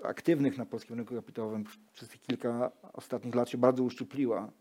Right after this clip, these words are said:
Jako minister pamiętam, jako wiceminister pamiętam, byliśmy w Singapurze, gdzie, e, rozmawialiśmy z, e, takim globalnym fu-,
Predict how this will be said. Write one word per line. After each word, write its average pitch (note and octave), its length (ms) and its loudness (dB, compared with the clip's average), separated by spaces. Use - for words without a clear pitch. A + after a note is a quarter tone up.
Jako A#2+ 180 -2
minister C3+ 420 4
pamiętam, A2+ 320 -2
jako A#2+ 160 -4
wiceminister A2+ 580 -2
pamiętam, A2+ 420 -4
byliśmy A2+ 340 -8
w - 40 -8
Singapurze, A2+ 580 -2
gdzie, G#2+ 160 -4
e, A#2+ 400 -8
rozmawialiśmy A2+ 720 -2
z, - 260 -14
e, A#2+ 280 -2
takim A#2+ 220 -4
globalnym C#3 500 8
fu-, - 200 -6